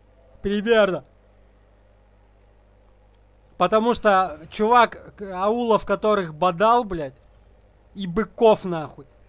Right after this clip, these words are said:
Под-, бык там, он когда он в ярости, на пятнадцать тысяч Делва.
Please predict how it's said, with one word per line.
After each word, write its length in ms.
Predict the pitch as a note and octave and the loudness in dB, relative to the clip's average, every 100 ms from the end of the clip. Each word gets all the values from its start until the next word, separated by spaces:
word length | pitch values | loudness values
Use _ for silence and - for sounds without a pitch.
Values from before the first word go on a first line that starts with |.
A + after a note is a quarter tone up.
| - | -4
Под-, 240 | G3 F#3 | -2 -2
бык 320 | D#3+ E3 A3+ | -8 -8 -8
там, 340 | - F#3 F3 E3+ | -2 -2 -2 -8
он 180 | G3 F#3+ | -8 -6
когда 340 | F#3+ G#3+ G3+ | -4 2 2
он 120 | F#3 | 0
в 40 | D#3+ | -4
ярости, 600 | G3+ C4 A#3+ E3+ - - _ _ _ _ _ _ _ _ E3 | -2 0 -2 -6 -12 -20 _ _ _ _ _ _ _ _ -14
на 560 | F#3 G3+ G3+ F#3+ F#3 - | -4 -2 0 0 0 -4
пятнадцать 500 | F#3 A3+ A3+ - - | -8 0 0 0 -8
тысяч 240 | A3+ F3+ | -12 -10
Делва. 420 | E3 G#3 F#3+ D#3+ | -2 2 2 0